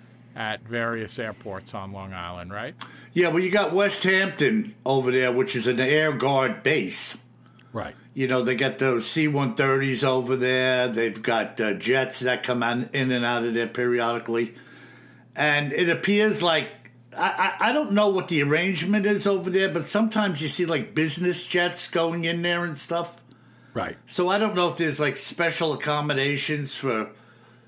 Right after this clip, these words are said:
Speaker 2: some rich people on the East End to land a Learjet in there or something. I don't know. But there is a full tower in there,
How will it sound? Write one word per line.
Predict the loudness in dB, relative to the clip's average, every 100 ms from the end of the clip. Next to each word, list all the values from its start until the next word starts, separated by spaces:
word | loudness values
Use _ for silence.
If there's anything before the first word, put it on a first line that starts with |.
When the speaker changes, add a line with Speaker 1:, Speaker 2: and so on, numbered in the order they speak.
| _
Speaker 2:
some | -6 -2 -2 0
rich | -2 -2 -4 0
people | 0 0 0 0
on | 0 0
the |
East | 0 0 -2 0 2
End | 2 0 -2
to | -2
land | 0 0 0 0
a | 0
Learjet | 0 0 0 0 0 0 0 -2
in |
there | 0 0 -2
or |
something. | -2 -4 -4 -4 -2
I | 0 0
don't | 0
know. | 0 -2 -4 -12 _ _ -20 _ -20 -20 _ -4
But | -4 -4 -2
there | 0 2
is | 2
a | 0
full | 2 2 2
tower | 0 2 2 2 2 2
in | 0
there, | 2 4 2 0